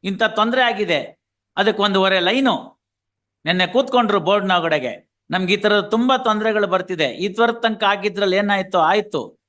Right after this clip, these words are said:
ಇನ್ ಮುಂದಕ್ಕೆ ಮಾಡ್ತಕ್ಕಂಥ ಪ್ರಕರಣಗಳು, including the present ಪ್ರಕರಣ which is pending before the court, ಇದನ್ನ ಸಂಪೂರ್ಣವಾಗಿ ನೋಡ್ಲಾಯ್ತು.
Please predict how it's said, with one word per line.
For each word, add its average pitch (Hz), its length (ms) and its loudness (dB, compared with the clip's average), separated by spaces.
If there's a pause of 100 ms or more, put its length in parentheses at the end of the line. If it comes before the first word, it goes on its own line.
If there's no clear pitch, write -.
(100)
ಇನ್ 190 160 2
ಮುಂದಕ್ಕೆ 233 340 2
ಮಾಡ್ತಕ್ಕಂಥ 202 560 0
ಪ್ರಕರಣಗಳು, 196 680 0
including 202 480 0
the 190 140 0
present 185 360 -2
ಪ್ರಕರಣ 185 420 0
which 180 180 -6
is 156 140 -8
pending 180 340 0
before 170 260 0
the 156 140 -4
court, 208 220 0
ಇದನ್ನ 170 280 0
ಸಂಪೂರ್ಣವಾಗಿ 180 600 0
ನೋಡ್ಲಾಯ್ತು. 165 760 -2